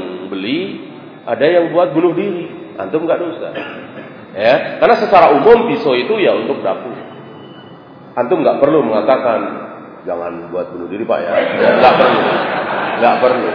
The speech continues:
ya. Secara umum seperti itu. Adapun antum tahu ini memang betul untuk bunuh diri, ya. Antum jual pisau, jual baygon, "Oh, saya bunuh diri aja, beli baygonnya." Antum nggak boleh,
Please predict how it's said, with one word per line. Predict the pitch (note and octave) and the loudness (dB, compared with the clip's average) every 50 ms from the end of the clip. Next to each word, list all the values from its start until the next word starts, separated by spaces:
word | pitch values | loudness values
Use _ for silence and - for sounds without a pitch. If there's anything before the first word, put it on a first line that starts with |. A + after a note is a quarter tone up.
| - - | -2 0
ya. | G#2 A2+ C3 C3+ - - | 2 2 2 2 0 0
Secara | - B2 A#2+ B2 - A#2+ A#2 | 2 4 4 4 4 4 2
umum | A#2+ B2 A#2+ G#2+ | 0 0 0 -2
seperti | G#2+ G#2 - - - F2+ E2+ D#2+ | -2 -4 -4 -4 -6 -6 -8 -8
itu. | - - E2 E2 - - - - - - - - - - - - - - - - - | -8 -8 -8 -8 -10 -10 -12 -12 -14 -14 -16 -16 -18 -18 -18 -18 -20 -20 -20 -8 0
Adapun | - F#3 G#3+ C4+ D4 D4 - C#4+ C#4 - | 2 4 6 6 6 6 6 4 4 4
antum | - A#3+ A#3+ A#3+ B3+ A#3+ A#3+ B3 | 4 2 4 4 2 2 2 4
tahu | A#3+ C4 C4+ C4 B3+ A#3 A#3 A#3 A#3 A#3 A#3 | 6 8 10 10 10 8 8 6 4 2 2
ini | A3+ A3+ A#3 | 2 2 4
memang | A3+ A3 A3 A3 G#3+ G3+ - | 6 6 6 6 4 4 4
betul | G#3 G#3+ - A3+ G#3 F#3+ F#3 F#3+ | 4 4 6 6 8 8 8 6
untuk | F#3 - G3 - | 6 4 2 2
bunuh | - D#3+ E3 E3+ E3 D#3+ E3 | 2 2 2 2 2 2 2
diri, | E3+ E3+ E3 D#3 D#3+ D#3+ D#3 D#3 D#3 D3+ D3+ D3+ D3+ D3+ D#3 - - - - - - - - - - - - | 2 2 2 0 0 0 -2 -2 -2 -2 -4 -4 -6 -8 -10 -12 -14 -16 -18 -18 -18 -20 -20 -20 -18 -4 2
ya. | C#3 C#3+ D3 D#3 - - D3 - - - - - - - - - - B2+ | 6 6 8 8 6 4 -2 -6 -6 -8 -10 -12 -14 -16 -14 -4 -2 -2
Antum | C3 C3 C#3+ D3 C#3 C#3 C3 B2+ | 0 0 0 0 0 0 0 2
jual | B2+ C3 C3 C3 B2+ C3+ | 2 4 4 4 2 0
pisau, | D3+ C3+ - D3 C#3+ C#3 C#3 C#3 C#3 - | -2 -2 -2 0 2 2 2 2 2 2
jual | A#2+ B2+ B2+ B2 A2+ A2 | 2 2 2 2 2 2
baygon, | B2 C#3+ D#3 D3 - B2+ D3 C#3+ C#3+ C#3 C#3 C#3 C#3 C#3 C#3 | 2 2 2 0 0 2 2 4 4 4 4 4 2 2 2
"Oh, | C#3 C#3 C#3+ C#3 C#3 C#3 C#3 C3+ C3+ C#3 C3+ C#3 | 0 -2 -2 -2 -2 -2 -4 -6 -6 -8 -10 -6
saya | C#3 B2+ B2+ | -4 -4 -4
bunuh | C3 B2+ B2+ B2 | -4 -4 -4 -4
diri | A#2+ C3+ C3+ C#3 | -2 -2 0 0
aja, | C#3 C#3 D3+ D3+ D3+ D3+ C#3+ C3 | 0 0 0 -2 -2 -4 -6 -8
beli | A#2 C3+ C#3+ C3 | -8 -8 -6 -4
baygonnya." | C3+ C3+ C#3 C3+ C#3+ C#3+ D3 - | -4 -4 -2 -2 -2 -2 -2 -4
Antum | - F#3+ F#3+ F#3+ F3+ D#3+ | -4 -4 -4 -4 -2 -2
nggak | G#2+ F2+ - | -2 -2 0
boleh, | A#2 C#3+ D#3 D#3 | 0 -2 -2 -2